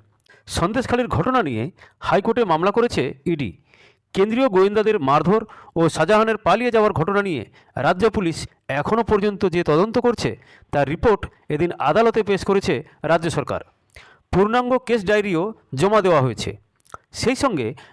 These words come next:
রাজ্য সরকার এদিন কলকাতা হাইকোর্টে জানিয়েছে, শাহজাহানের বাড়ি এবং সন্দেশখালী বাজার এলাকায়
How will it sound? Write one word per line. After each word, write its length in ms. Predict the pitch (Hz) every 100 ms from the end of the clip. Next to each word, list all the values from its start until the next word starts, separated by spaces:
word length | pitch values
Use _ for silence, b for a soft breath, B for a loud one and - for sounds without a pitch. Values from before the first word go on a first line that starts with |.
| B
রাজ্য 320 | 123 165 190
সরকার 300 | 226 226 226
এদিন 360 | 208 190 151 - b b
কলকাতা 400 | - 175 226 214
হাইকোর্টে 300 | 190 196 196
জানিয়েছে, 580 | 160 143 196 - 139 - b b b
শাহজাহানের 520 | - 156 165 220 233
বাড়ি 380 | 156 143 185 240 - b b
এবং 220 | 160 190
সন্দেশখালী 580 | 180 185 220 247 - 214
বাজার 280 | 151 151 208
এলাকায় 400 | 226 226 143